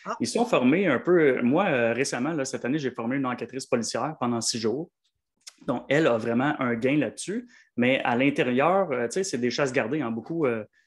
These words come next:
Speaker 2: euh, ces
Speaker 1: Oui.
Speaker 2: milieux-là. Puis donc, ce qui se passe, c'est que c'est souvent un lieu, un,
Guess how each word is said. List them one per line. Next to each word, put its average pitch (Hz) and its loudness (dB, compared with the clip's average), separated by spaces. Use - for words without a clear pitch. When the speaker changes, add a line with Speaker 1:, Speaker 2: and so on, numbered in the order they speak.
Speaker 2:
euh, 110 0
ces 180 2
Speaker 1:
Oui. 117 6
Speaker 2:
milieux-là. 117 4
Puis 123 -4
donc, 139 2
ce - -2
qui - -8
se - -8
passe, 170 0
c'est - -6
que 120 -4
c'est 127 -6
souvent 131 -2
un 127 0
lieu, 120 0
un, 113 -2